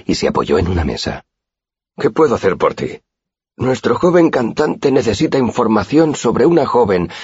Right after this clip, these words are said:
a la que conoció anoche". "No me sorprende. Anoche había un buen plantel de chicas hermosas, y un par de ellas me preguntaron por ti". Me guiñó un ojo. "¿Cuál es la que te interesa?".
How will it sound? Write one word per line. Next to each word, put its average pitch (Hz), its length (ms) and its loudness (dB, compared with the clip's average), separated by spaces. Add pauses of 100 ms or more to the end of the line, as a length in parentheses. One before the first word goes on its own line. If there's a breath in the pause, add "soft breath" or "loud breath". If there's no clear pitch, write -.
(100)
a 110 100 0
la 110 140 2
que 117 160 0
conoció 123 440 0
anoche". 90 500 -4 (760)
"No 76 140 2
me 98 100 4
sorprende. 87 720 0 (480 loud breath)
Anoche 139 340 0
había 175 180 4
un 143 100 2
buen 180 220 2
plantel 110 420 2
de 85 120 2
chicas 95 360 -2
hermosas, 71 580 -2 (460)
y - 80 -2
un 67 100 0
par 76 180 -2
de 76 160 4
ellas 92 220 2
me 131 100 2
preguntaron 82 600 0
por - 160 -2
ti". - 260 -6 (720)
Me 76 120 0
guiñó 69 280 -2
un 90 120 0
ojo. - 340 -4 (420)
"¿Cuál 185 220 2
es 80 160 4
la 82 140 0
que 78 80 0
te 87 100 2
interesa?". 90 640 0